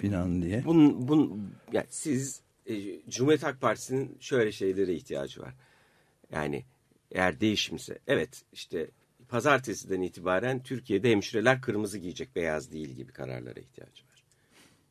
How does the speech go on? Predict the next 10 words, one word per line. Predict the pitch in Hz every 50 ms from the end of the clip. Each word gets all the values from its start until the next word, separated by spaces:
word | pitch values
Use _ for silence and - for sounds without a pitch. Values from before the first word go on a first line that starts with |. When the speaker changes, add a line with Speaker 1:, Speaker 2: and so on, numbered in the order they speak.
| _ _ _ _ - -
Speaker 1:
Evet. | 98 - 120
Speaker 2:
Bunu | 123 117 110 110 110 - _ _ -
yapmazsanız | 92 104 104 - 127 117 175 202 - - - - 120 113 147 165 - - _ _ _ -
dönüp | - 160 92 78 87 - - 123 135
aynı | 170 208 214 180 151 123
havuzun | 110 135 123 117 107 95 92 87
içerisinde | 80 - - - 65 - - - - - - 151 190 202 196 160 -
Deniz | 202 214 185 160 135
Baykal | 123 107 98 - - 90 82 80 76
da | 76 65